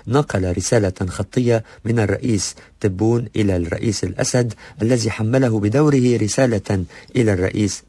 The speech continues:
عبد المجيد تبون. وأكد العممرة أنه خلال لقائه الأسد أبدى الجانبان رغبة لدفع العلاقات المتميزة بين البلدين إلى آفاق واعدة في كافة المجالات مستقبلاً.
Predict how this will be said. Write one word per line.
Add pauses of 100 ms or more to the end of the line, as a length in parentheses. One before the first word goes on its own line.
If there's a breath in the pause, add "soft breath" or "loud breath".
(240)
عبد
المجيد
تبون. (1160 loud breath)
وأكد
العممرة (240 loud breath)
أنه
خلال
لقائه
الأسد
أبدى
الجانبان (340 loud breath)
رغبة (180 soft breath)
لدفع
العلاقات
المتميزة
بين
البلدين (340 loud breath)
إلى
آفاق
واعدة (200 loud breath)
في
كافة
المجالات (320)
مستقبلاً.